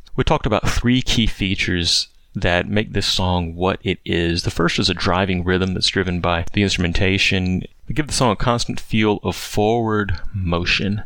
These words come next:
That's reinforced by an unrelenting four-chord pattern that just repeats over and over again in the song. And then also by the contrast between the driving rhythm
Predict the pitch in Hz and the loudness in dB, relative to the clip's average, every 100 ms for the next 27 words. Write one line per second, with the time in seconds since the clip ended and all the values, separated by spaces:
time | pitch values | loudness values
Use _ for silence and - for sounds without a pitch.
0 | - 113 - 98 107 90 - 104 104 - | -2 -2 0 0 0 0 2 2 2 0
1 | - 87 85 85 85 - - - 92 - | 0 0 0 2 0 -2 -8 -4 -4 -4
2 | - - 107 113 104 92 98 101 98 87 | -8 -4 0 2 2 4 2 2 0 0
3 | 87 - - 107 101 95 - 117 104 98 | 0 0 2 2 2 2 0 2 2 4
4 | 92 - - - - 101 92 87 80 - | 2 0 -6 -2 0 2 2 0 0 0
5 | - 98 92 90 - 92 90 85 87 90 | 0 0 0 0 0 0 2 0 0 0
6 | 87 87 85 85 85 - 85 85 87 80 | -2 -2 -2 -2 0 0 0 0 -2 -6
7 | - 123 107 104 101 - 90 87 82 90 | -4 -2 2 2 2 0 -2 -2 -2 -2
8 | - 127 - 90 87 - - - 90 87 | 0 0 0 -2 0 0 -2 -2 -2 -2
9 | 85 85 - 87 87 90 87 85 87 | -2 -2 0 0 0 0 0 0 -2